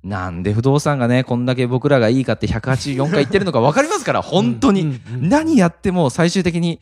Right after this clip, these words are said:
Speaker 1: トシさんとね、話すのは、
Speaker 2: うん。
Speaker 1: 不動産がいいですねって話になるわけなんですよ。
Speaker 2: まあ、いろいろやればやるほどいいですよね。
Speaker 1: これ本当思いますね。
Speaker 2: うん。
Speaker 1: 安定するし、実在するし、
Speaker 2: そうですね。
Speaker 1: ね、
Speaker 2: うん。
Speaker 1: 衣食住で人々が必要とするものが不動産。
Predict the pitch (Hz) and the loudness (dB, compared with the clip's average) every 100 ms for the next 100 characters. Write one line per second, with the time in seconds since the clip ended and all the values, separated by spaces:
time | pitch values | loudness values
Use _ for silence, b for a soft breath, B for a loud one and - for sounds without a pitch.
0 | - 165 - 113 95 110 95 95 - 85 | -4 -2 0 -2 -2 -2 0 -2 -6 -6
1 | 78 73 - 120 107 127 107 95 101 170 | -4 -4 -6 -6 4 4 2 -8 -10 -10
2 | 127 - 190 226 135 131 135 104 427 349 | -12 -8 -6 -6 -4 -4 -2 0 2 4
3 | 139 104 90 80 185 185 170 208 208 151 | 2 -2 -4 -4 -2 0 0 -2 -2 -4
4 | 175 202 190 165 294 262 269 262 233 208 | -6 -6 -6 -6 -4 2 4 4 0 -4
5 | 190 175 113 98 - 110 117 117 110 98 | -2 -4 -4 -8 -4 0 2 2 0 -2
6 | 180 226 - 98 - 123 - - 98 190 | -2 -4 -4 -6 -6 -8 -8 -4 -2 0
7 | 185 254 - 90 - - 175 92 202 202 | 0 -2 -4 -6 -8 -6 -4 -2 -2 -2
8 | 170 135 151 131 180 98 _ - 233 247 | -2 -4 -4 -2 0 -2 _ -10 -4 0
9 | 185 151 135 - 196 190 - 190 214 220 | 2 2 0 -2 -2 -2 -2 0 0 2
10 | 247 127 - 113 110 85 | 0 -2 -2 0 0 -2